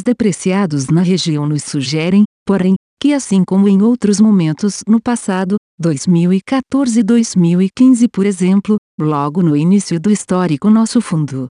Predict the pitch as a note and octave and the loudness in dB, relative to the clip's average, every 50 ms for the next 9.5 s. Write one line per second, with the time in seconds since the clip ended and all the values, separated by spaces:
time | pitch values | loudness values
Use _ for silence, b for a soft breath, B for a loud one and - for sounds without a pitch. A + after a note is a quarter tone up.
0 | _ _ - G3 G3 F#3 - A3+ - - A#3+ A#3+ - - D4+ C#4+ C4+ C4+ C4+ B3+ | _ _ -4 -2 -2 -2 -4 -6 -4 -4 -4 -4 -4 -2 -2 0 0 0 0 -2
1 | - - C3+ C3 - - - C4+ C4 B3+ C4+ C4+ B3+ - D3 C#3 C#3 D3+ D3 C#3 | -4 -6 -6 -6 -6 -4 0 2 2 2 2 2 0 -2 -2 -2 0 0 -2 0
2 | - G3 G#3 F#3+ D#3 E3 D#3+ F3+ G3+ F3+ F3+ A3+ A#3 A#3+ A#3+ C4 A#3+ G3+ A#3 A3 | 0 -2 -2 -2 -2 -2 -2 -2 -2 0 2 4 4 4 4 4 2 2 0 0
3 | - B3+ B3+ - - D3 D#3 F3+ G3+ C#3+ - D3+ E3 F#3 D#3+ D3 C#3 C3+ D3+ D3 | -2 -4 -6 -2 -2 0 2 2 0 0 0 -2 -2 -2 -4 -4 -6 -2 -2 -2
4 | C#3+ C3+ D#3+ F3 F3 - - A3+ G3+ F#3+ G#3 A3 G#3+ - A#3 A#3 A3+ A3+ A3+ G#3 | -2 0 -2 -4 -4 0 2 2 4 4 4 2 2 4 4 4 4 4 4 2
5 | G#3+ A3+ G#3+ G3+ B3 B3+ C#4 D4 D4+ C#4 - - D3+ C#3 C3+ E3+ F#3 F#3 D#3+ D3 | 2 2 2 2 2 2 4 4 4 2 2 0 -2 -4 0 2 2 2 2 2
6 | C#3+ D3+ D3+ D3 C#3+ C#3+ - G#3 - - B3 B3 G3 D#3+ D#3+ D#3 D3+ D3 D3+ - | 0 0 -2 -2 -2 -4 -4 -4 -4 -2 -2 -4 -2 -2 -4 -2 -2 -2 -4 -2
7 | - D3+ C#3+ C#3 C#3 C#3+ B2+ - A3 G#3+ A3+ - - B3 B3+ A#3+ G3+ F3 D3+ C#3+ | -2 -2 -2 -2 -2 -2 -2 -2 -2 -2 -2 -2 -2 -2 -2 -2 -2 -2 -2 -2
8 | C#3 C#3 C3+ C3 B2+ - - - - _ _ _ _ - - A#3 - - F3+ D#3 | -4 -4 -6 -6 -8 -10 -16 -20 -20 _ _ _ _ -4 -2 -2 -2 -2 -2 -2
9 | D3+ C#3 C#3 C#3+ C#3 - - C3+ B2 | 0 0 0 -2 -2 -4 -6 -6 -6